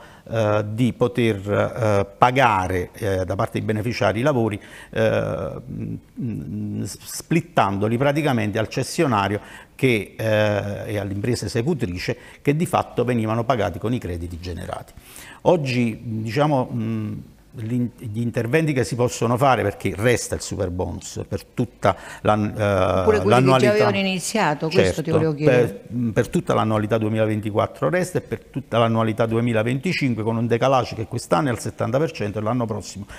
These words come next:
Speaker 1: è al sessantacinque per cento. Ovviamente lo stop riguarda, eh, tutti, eh, tutte quelle, eh, attività che vanno ad implementarsi da, dal trenta marzo in poi,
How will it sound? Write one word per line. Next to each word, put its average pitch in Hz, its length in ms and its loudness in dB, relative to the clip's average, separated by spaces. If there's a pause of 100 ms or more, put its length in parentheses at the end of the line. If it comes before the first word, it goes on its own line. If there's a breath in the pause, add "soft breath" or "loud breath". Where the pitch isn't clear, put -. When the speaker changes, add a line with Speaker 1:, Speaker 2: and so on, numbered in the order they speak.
(160 loud breath)
Speaker 1:
è 107 60 -2
al 107 80 2
sessantacinque 101 720 -6
per 92 140 -8
cento. - 340 -10 (200 loud breath)
Ovviamente 151 760 2 (160 loud breath)
lo 135 100 2
stop 175 400 2
riguarda, 123 800 2
eh, 117 300 2
tutti, 123 560 -2
eh, 110 320 -2
tutte - 240 -4
quelle, 110 520 0
eh, - 20 -14
attività 110 1000 0
che 98 120 -6 (560)
vanno 110 480 2
ad 110 200 -2
implementarsi 107 920 -2 (240 loud breath)
da, 104 260 0 (120)
dal 101 560 0
trenta 131 360 2
marzo 107 340 0
in 101 120 -2
poi, 101 400 2